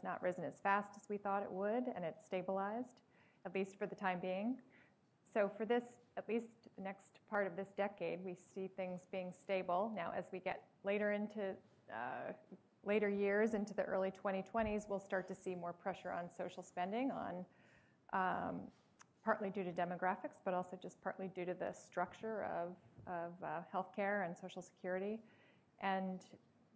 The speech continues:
that will be a real test, in our view, about, uh, whether this divisiveness that we see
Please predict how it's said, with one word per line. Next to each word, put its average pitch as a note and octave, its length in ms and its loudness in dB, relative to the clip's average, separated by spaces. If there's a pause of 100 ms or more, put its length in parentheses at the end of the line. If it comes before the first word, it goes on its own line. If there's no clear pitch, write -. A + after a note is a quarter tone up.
(160)
that G#3 280 6
will G3+ 140 4
be F3+ 520 0
a E3+ 60 -2
real F3+ 340 0
test, E3+ 320 -6
in F#3 80 -4
our F#3 160 2
view, E3+ 260 0
about, E3+ 420 -2 (340)
uh, F#3+ 40 -2 (200)
whether E3+ 260 0
this F3 160 -4 (100)
divisiveness F#3 680 0
that F3+ 140 -2
we F3+ 80 -4
see F#3+ 160 -10